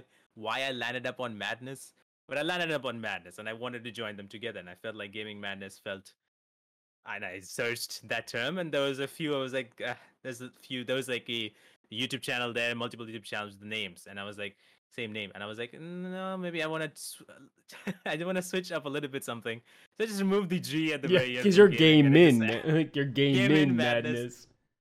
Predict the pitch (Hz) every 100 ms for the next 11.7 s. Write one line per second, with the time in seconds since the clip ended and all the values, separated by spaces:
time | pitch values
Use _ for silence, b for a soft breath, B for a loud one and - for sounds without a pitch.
0 | _ - 175 185 196 180 170 175 185 185
1 | 147 143 147 160 170 160 151 147 143 143
2 | 139 135 139 135 120 123 123 127 131 123
3 | 117 117 - 123 117 113 131 123 117 113
4 | 113 113 - 175 180 147 131 113 110 117
5 | b b - 151 - 190 214 165 - 208
6 | 208 185 - 180 180 190 170 160 - 165
7 | 147 147 _ _ - 156 165 147 139 139
8 | - 143 131 127 120 113 110 113 117 120
9 | 123 120 110 104 98 95 90 82 80 _
10 | _ _ 113 123 143 151 156 147 143 135
11 | 131 123 123 117 113 _